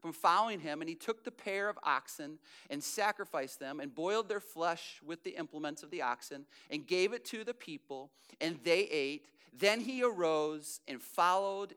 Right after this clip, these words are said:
Elijah and ministered to him." And so Elisha said, "Okay, I'm going. I'm willing to give up this.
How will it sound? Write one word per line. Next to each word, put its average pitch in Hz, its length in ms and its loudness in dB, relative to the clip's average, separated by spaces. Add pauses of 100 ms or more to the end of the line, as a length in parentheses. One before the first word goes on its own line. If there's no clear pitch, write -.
Elijah 131 760 -2 (600)
and 110 220 -8
ministered 135 640 -6 (1040)
to 120 100 -14
him." 101 220 -16 (1600)
And 180 100 -6
so 214 420 6
Elisha 208 800 2
said, 202 500 0
"Okay, 220 400 0 (1200)
I'm 175 200 6
going. 190 400 2 (1400)
I'm 175 240 8
willing 208 300 2
to 202 400 2
give 185 180 4
up 202 220 4 (840)
this. 190 560 0